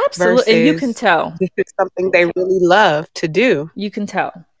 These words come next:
Speaker 2: 'Cause you,
Speaker 1: It's
Speaker 2: I mean, kudos for people, you know, those business owners and stuff like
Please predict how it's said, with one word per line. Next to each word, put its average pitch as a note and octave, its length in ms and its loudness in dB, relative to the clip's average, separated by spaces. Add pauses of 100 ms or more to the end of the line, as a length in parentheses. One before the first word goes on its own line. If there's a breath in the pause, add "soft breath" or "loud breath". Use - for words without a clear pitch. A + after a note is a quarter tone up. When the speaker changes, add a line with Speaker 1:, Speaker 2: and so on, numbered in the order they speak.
(120)
Speaker 2:
'Cause A#3+ 180 4
you, C4+ 140 6
Speaker 1:
It's - 80 2
Speaker 2:
I A#3 80 6
mean, C4+ 400 2
kudos F4+ 520 4
for D#4+ 140 -2
people, D4+ 440 -4
you D#4 120 0
know, C4+ 260 4
those B3 240 2
business B3 360 -2
owners B3 420 0
and A3+ 120 -4
stuff A#3+ 240 -4
like G#3+ 120 -4